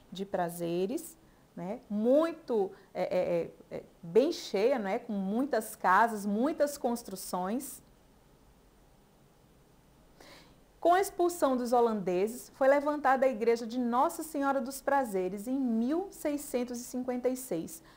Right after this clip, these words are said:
no Monte dos Guararapes. Desde o início da colonização até o fim do século dezenove, as únicas povoações realmente existentes no município eram Muribeca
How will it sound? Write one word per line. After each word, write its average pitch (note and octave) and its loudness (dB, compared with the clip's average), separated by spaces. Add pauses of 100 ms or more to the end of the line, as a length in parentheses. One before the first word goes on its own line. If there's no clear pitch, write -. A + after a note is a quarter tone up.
(140)
no C#4 0
Monte C#4 2
dos C#4+ -4
Guararapes. C4+ 2 (440)
Desde G4 4
o G4 0
início D4 -2
da A#3+ 6
colonização A3 0
até A3 2
o F#4 6
fim - -6
do B3+ -4
século G3+ -2
dezenove, G3 0 (200)
as C4 4
únicas F#4 -2
povoações C4+ 2
realmente C#4 0
existentes C4 -4
no G#3 -4
município F#3+ -6 (260)
eram G3 4
Muribeca G#3+ 4